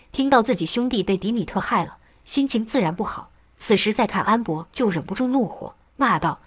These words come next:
：“这就是你口中的那个人，你看清楚了吗？他就是个怪物，他害了我多少兄弟，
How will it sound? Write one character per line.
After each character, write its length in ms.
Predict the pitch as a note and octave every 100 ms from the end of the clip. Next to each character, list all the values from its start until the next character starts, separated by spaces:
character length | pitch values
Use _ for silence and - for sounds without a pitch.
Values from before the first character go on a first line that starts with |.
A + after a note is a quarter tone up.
| _
：“这 160 | - D#4+
就 140 | A3
是 160 | F#3+ G3+
你 140 | F3
口 240 | G3 E3 C#3+
中 160 | A3
的 80 | B3
那 120 | A3+
个 120 | F#3 D3
人， 160 | C#3 - _ -
你 100 | G3
看 220 | A#3+ G#3+
清 180 | - C4+
楚 160 | -
了 80 | -
吗？ 140 | D3+ - _ _ _ _ _
他 100 | -
就 140 | D4 C#4
是 140 | C4+
个 80 | G#3
怪 240 | C#4+ A#3+
物， 180 | F3 F3 _ _
他 140 | - A#3
害 180 | C4+ G#3
了 100 | F3
我 140 | D3
多 140 | B3
少 120 | C4 E3
兄 240 | - A3
弟， 200 | G#3+